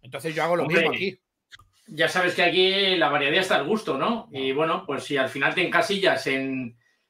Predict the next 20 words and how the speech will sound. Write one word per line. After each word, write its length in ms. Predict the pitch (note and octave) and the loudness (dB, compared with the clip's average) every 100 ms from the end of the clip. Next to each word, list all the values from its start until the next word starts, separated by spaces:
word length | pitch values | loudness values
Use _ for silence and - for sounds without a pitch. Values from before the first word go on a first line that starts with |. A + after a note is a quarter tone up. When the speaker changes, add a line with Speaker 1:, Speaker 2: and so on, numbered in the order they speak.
| _ _ _ | _ _ _
Speaker 2:
en 160 | B2+ D3+ | -4 -2
un 160 | D#3+ | -2
tema 320 | F#3 F3+ F3 | 0 2 2
concreto 560 | F3 - F#3+ G3+ D#3+ B2+ | 2 2 2 2 0 0
y 200 | B2+ B2 | 0 0
te 100 | C3 | -2
pasas 300 | A#2 D3+ E3 | 0 2 2
aquí 220 | D#3+ F#3+ F3+ | 2 0 2
abrazando 720 | - - - - F3+ F3 F3 | 2 2 0 0 0 2 2
a 60 | |
ese 160 | E3+ F#3 | 2 2
contenido, 520 | F#3 F3 F3+ F#3+ G#3 | 0 2 2 4 4
pues 160 | A3 E3 | 2 0
al 80 | C#3 | 0
final 200 | D3+ D#3+ | 2 2
acabas 280 | E3 F#3 F3 | 4 2 4
aburriendo 360 | D#3 C#3 C#3+ B2+ | 0 2 0 0
a 20 | |
la 80 | A2 | 0
gente. 460 | E3+ F#3+ D#3 - | -2 -2 -4 -4